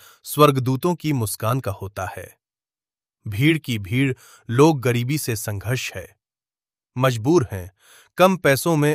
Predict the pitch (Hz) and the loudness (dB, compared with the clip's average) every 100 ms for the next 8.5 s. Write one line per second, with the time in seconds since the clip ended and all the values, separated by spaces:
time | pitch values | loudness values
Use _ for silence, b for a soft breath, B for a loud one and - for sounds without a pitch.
0 | - 123 123 156 123 104 113 127 143 113 | 0 -2 -2 -2 -2 -2 -2 -2 -2 -4
1 | 104 131 104 92 90 87 82 _ _ _ | -2 -4 -6 -10 -12 -16 -20 _ _ _
2 | _ _ _ - 120 131 113 131 151 - | _ _ _ 0 0 -2 -2 -2 0 -4
3 | 113 117 117 b b b 147 - 180 131 | -4 -4 -4 b b b -4 -2 -4 -2
4 | 113 110 104 101 - 123 107 - 98 92 | -4 -4 -6 -6 -4 -2 -2 -6 -14 -16
5 | - _ _ _ _ _ _ _ _ _ | -18 _ _ _ _ _ _ _ _ _
6 | 110 139 170 156 117 123 139 - B B | 0 2 4 2 0 2 0 -2 B B
7 | 151 165 160 147 180 165 135 127 165 175 | 2 2 2 -2 -4 -4 -2 0 0 -2
8 | 110 - 95 78 | -6 -4 -6 -8